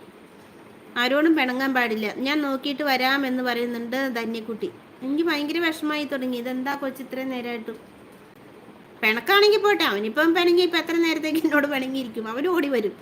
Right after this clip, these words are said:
അത് വേറെ കാര്യം. പക്ഷേ ഇതിപ്പോൾ എന്താ സംഭവിച്ചതെന്ന് അറിയാൻ പറ്റുന്നില്ലല്ലോ. ഇന്നലെ മ്യാമൻ ചുമ്മാ കലിപ്പിട്ടു എന്ന് പറയണ്ട.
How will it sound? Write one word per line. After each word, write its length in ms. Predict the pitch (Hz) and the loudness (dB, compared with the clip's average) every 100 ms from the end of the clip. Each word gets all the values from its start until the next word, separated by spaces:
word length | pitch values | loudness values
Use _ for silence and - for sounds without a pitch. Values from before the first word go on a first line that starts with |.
| - - - | -20 -20 -6
അത് 180 | 220 254 | -2 2
വേറെ 260 | 415 381 381 | 2 4 2
കാര്യം. 300 | 311 254 240 | 0 -2 -4
പക്ഷേ 180 | 240 | -4
ഇതിപ്പോൾ 240 | 277 269 294 | -4 -4 -4
എന്താ 260 | 240 240 | -2 -2
സംഭവിച്ചതെന്ന് 640 | 311 294 220 247 262 403 480 | 0 -2 -2 -4 -2 -2 -2
അറിയാൻ 240 | 453 440 | -2 2
പറ്റുന്നില്ലല്ലോ. 600 | 415 359 381 359 339 285 208 - - - - - - - - - - - - - - - - - - - - | 2 2 4 4 2 -2 -10 -16 -20 -20 -20 -20 -20 -20 -20 -20 -20 -20 -20 -20 -20 -20 -20 -20 -20 -20 -12
ഇന്നലെ 300 | 269 269 285 311 | -4 -2 0 0
മ്യാമൻ 380 | 285 254 294 | 2 0 0
ചുമ്മാ 280 | 277 262 277 | -2 -4 -4
കലിപ്പിട്ടു 500 | 277 247 247 294 - | -2 -2 -2 -8 -4
എന്ന് 220 | 269 254 | -2 -2
പറയണ്ട. 320 | 247 226 220 | -4 -4 -6